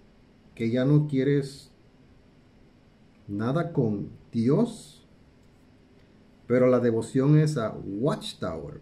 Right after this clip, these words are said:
porque Dios no exige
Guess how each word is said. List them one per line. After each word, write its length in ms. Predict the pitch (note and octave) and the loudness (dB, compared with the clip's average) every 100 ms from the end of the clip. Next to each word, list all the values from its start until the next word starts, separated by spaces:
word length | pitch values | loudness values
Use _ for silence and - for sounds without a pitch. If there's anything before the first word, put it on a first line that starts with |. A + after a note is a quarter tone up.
| - | -14
porque 300 | G2 - A2 | -12 -8 -8
Dios 640 | G2 A#2 C#3+ - - - _ _ - _ _ _ _ _ - _ _ _ _ | -4 0 0 -2 -10 -20 _ _ -20 _ _ _ _ _ -20 _ _ _ _
no 260 | A2 B2 D3+ | -2 2 4
exige 760 | D3+ - - G#3+ - A2 A2+ | 2 -2 -2 0 0 -2 -2